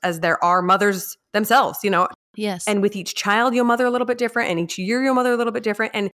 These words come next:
Speaker 1: God gave you children, and with those children, the innate responsibility and ability to parent them. So we need to just shut out all the outside noises, maybe, maybe take in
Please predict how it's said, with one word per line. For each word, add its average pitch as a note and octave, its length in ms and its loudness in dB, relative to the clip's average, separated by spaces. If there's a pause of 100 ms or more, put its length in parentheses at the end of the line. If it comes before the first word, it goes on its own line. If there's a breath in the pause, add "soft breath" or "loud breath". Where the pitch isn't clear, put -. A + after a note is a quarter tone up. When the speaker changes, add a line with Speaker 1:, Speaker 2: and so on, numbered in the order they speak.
Speaker 1:
God A3 240 2 (420)
gave A#3 240 2
you A3 140 -2
children, G#3 640 0 (180)
and G#3 160 2
with B3 140 2
those A3+ 180 2
children, G#3 300 0
the G3+ 120 0
innate G3 480 0
responsibility G3+ 920 2
and F#3+ 340 0
ability G3 840 2 (280)
to C#4+ 80 -4
parent B4 280 2
them. E3 160 0
So B3+ 320 0 (160)
we A#3 200 -4
need A#3+ 180 0
to F#3 40 -10
just F#3 240 -4 (540)
shut - 480 -2
out G3 280 0
all G3+ 260 2
the C4+ 140 -2
outside C4+ 320 -2
noises, F#3 320 0
maybe, A3 360 0
maybe G#3 220 0
take A3 260 -2
in G#3 200 0